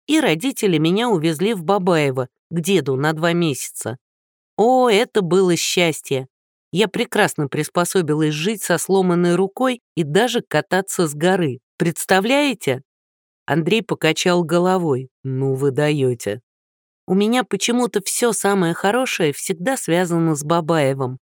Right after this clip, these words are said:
доверчиво призналась Олеся. Андрей улыбнулся. "Что ж, можно только позавидовать.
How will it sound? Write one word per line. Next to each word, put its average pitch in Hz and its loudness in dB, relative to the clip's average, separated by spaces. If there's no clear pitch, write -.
доверчиво 151 0
призналась 151 -2
Олеся. 151 -2
Андрей 170 2
улыбнулся. 190 0
"Что 175 -2
ж, - -10
можно 165 0
только 180 0
позавидовать. 156 -2